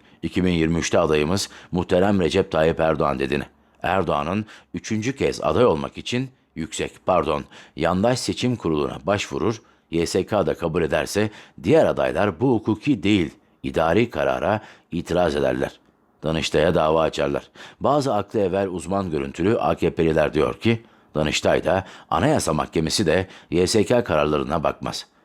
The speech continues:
Bal gibi bakar. Değerli okurlarım, iki bin iki milletvekili seçimlerinden önce A K P'liler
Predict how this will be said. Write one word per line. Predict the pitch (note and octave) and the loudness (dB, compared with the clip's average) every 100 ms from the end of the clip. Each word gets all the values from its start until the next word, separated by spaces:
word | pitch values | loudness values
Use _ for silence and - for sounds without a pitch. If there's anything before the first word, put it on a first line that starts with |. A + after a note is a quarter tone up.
| _ - | _ -4
Bal | E2 F#2+ | 0 0
gibi | C#2 C#2 | -2 -4
bakar. | C#2+ C2 C2+ - _ - - - | -4 -4 -6 -6 _ -20 -20 -2
Değerli | F#2+ G2 F#2 | 2 4 4
okurlarım, | F#2+ D#2+ D2+ C2 - _ - | 0 -2 -4 -4 -10 _ -12
iki | D#2+ G2+ | -4 0
bin | G2 | 0
iki | G2 A2+ | 0 0
milletvekili | F#2+ G#2 F2+ D#2+ D#2 | 2 2 0 -2 -2
seçimlerinden | D2+ D#2 E2 D#2+ D2+ E2 | -2 -2 0 0 0 0
önce | C#2+ C#2+ A2 A2 - | -2 0 0 -2 -4
A | - F2 | -2 0
K | G2+ F#2+ | 2 2
P'liler | G2 F#2+ G2 A#2+ | 2 2 2 0